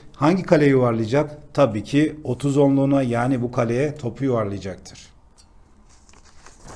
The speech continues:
Bu etkinliğimiz de top yuvarlama etkinliği. Yine iki kale arasına bir sayı doğrusu çizilmiş ve top yetmiş iki sayısının üzerinde duruyor.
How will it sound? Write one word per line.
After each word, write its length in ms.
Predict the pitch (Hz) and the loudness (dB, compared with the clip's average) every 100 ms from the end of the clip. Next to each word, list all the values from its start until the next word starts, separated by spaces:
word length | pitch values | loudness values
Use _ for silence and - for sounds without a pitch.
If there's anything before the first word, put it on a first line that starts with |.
| - - - - - - - - - - - _ - | -16 -18 -20 -20 -20 -20 -20 -20 -20 -20 -20 _ 0
Bu 120 | 175 | 4
etkinliğimiz 640 | 214 208 190 196 202 196 151 | 4 2 2 4 4 4 4
de 280 | 131 101 - - - - - | 2 2 -10 -20 -20 -20 -2
top 260 | 151 143 | 0 2
yuvarlama 500 | 135 127 123 117 117 | 2 4 2 0 0
etkinliği. 640 | 131 135 143 143 143 143 143 135 | -2 -2 -2 2 2 0 -4 0
Yine 340 | 156 143 123 - | 2 2 -2 -10
iki 200 | 127 - | -12 -6
kale 220 | 151 143 | 0 4
arasına 420 | 139 127 123 113 95 | 4 2 -2 -6 -6
bir 60 | |
sayı 300 | 101 127 131 | -6 -4 0
doğrusu 360 | 147 143 139 120 | 2 2 0 -8
çizilmiş 720 | 127 131 135 143 147 - - - - - - - - | -6 -2 2 2 0 -6 -16 -20 -20 -20 -20 -20 -6
ve 160 | 120 117 | -4 0
top 320 | 143 160 104 | 2 2 -2
yetmiş 420 | 110 110 120 - | -8 -4 -6 -6
iki 340 | - 143 143 - | -4 -2 -2 -6
sayısının 440 | - 131 127 - 117 | -6 -2 -2 -2 -4
üzerinde 440 | 113 117 127 135 | -2 -2 0 0
duruyor. 460 | 139 139 147 147 | 0 2 2 0